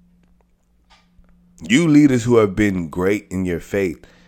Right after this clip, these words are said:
you're gonna be tested even more for the simple fact that your level of faith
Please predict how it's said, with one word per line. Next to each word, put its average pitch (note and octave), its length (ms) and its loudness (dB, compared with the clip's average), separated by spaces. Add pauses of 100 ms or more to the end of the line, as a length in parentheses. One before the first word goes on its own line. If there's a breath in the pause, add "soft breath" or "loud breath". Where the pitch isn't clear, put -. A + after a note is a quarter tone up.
(160 soft breath)
you're F#2+ 140 -12
gonna B2+ 240 2
be A2+ 120 -4
tested G#2+ 460 -4
even F#2 360 -4
more F#2 340 -2
for F#2 200 -6
the F2 80 -6
simple F2+ 340 -6
fact F#2 440 -6
that D#2 260 -10 (2750 soft breath)
your A#2 340 6
level G#2 540 4
of D#2+ 80 -6
faith G2 540 -2